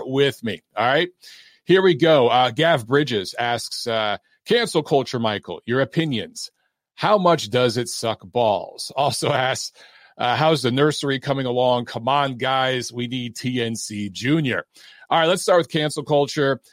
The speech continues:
I'm not gonna go down this rabbit hole. I could do an hour-long video on cancel culture. I have been a victim of cancel culture. And the sad thing is, most of you watching this at some point in your lifetimes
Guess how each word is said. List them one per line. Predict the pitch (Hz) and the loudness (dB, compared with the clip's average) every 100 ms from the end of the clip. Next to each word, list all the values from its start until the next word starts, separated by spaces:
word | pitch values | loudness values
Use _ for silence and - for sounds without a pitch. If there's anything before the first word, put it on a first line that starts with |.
| _ | _
I'm | 110 | -6
not | 131 | -4
gonna | 135 131 | -2 -2
go | |
down | 127 127 | -2 -2
this | 123 113 | -2 -2
rabbit | 120 117 113 | -2 -2 -2
hole. | 120 | 0
I | 123 | 0
could | 123 | -2
do | 123 | -2
an | 117 | -2
hour-long | 113 117 123 123 117 117 | 0 0 2 2 0 0
video | 110 117 113 113 | -4 -2 0 0
on | 110 | 0
cancel | 110 117 110 - | -2 -6 -8 -10
culture. | 107 117 110 117 110 | -6 -4 -4 -6 -2
I | 170 | 0
have | 208 131 | 0 0
been | 135 | -4
a | 127 | -4
victim | 104 131 - 101 90 | -6 -8 -6 -10 -8
of | 92 | -12
cancel | - 107 98 - | -10 -10 -10 -14
culture. | 95 107 107 - 117 113 _ _ _ - | -10 -6 -6 -4 -4 -4 _ _ _ -4
And | 151 147 139 | 0 2 0
the | 123 123 | -2 -2
sad | - 196 220 220 | -2 0 2 2
thing | 180 147 135 | 2 0 0
is, | 131 127 117 131 | 0 -2 -4 -6
most | 127 185 202 | 0 0 2
of | 180 143 | -2 -2
you | 151 | -2
watching | 123 127 123 - 98 | 2 2 2 -2 -8
this | 87 - - - _ - | -10 -8 -10 -10 _ -6
at | 131 | -6
some | - 160 170 | -2 2 0
point | 170 165 147 | 2 2 2
in | 139 | 0
your | 131 113 | 0 0
lifetimes | 117 135 - 98 90 87 | 0 -2 -4 -6 -6 -8